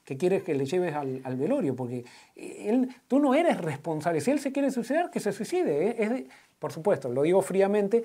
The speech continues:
pero es decisión de él, no te puede manipular con eso. No lo entendía. Bueno, llegó un momento que esta mujer eh,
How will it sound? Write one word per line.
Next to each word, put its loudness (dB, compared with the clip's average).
pero 2
es 4
decisión 2
de 2
él, 0
no 0
te 0
puede -2
manipular -4
con -12
eso. -20
No 0
lo -2
entendía. -2
Bueno, 6
llegó 6
un 4
momento 4
que -2
esta -2
mujer 2
eh, 0